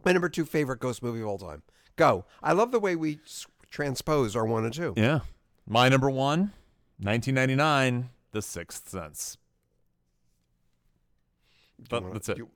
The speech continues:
Speaker 1: do you wanna expound on that?
Speaker 2: Oh, it, it's ghost stuff.
Speaker 1: Do you just wanna say a little bit about why?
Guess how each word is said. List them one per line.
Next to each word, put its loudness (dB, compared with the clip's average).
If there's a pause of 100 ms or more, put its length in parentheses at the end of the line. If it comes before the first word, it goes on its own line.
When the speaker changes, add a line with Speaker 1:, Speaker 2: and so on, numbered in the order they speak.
Speaker 1:
do -12
you -8
wanna -6
expound -12
on -16
that? -6
Speaker 2:
Oh, 2
it, -8
it's -10 (100)
ghost -2 (160)
stuff. -14 (560)
Speaker 1:
Do -8
you -6
just -14
wanna -6
say -10
a -8
little -10
bit -6
about -6
why? -10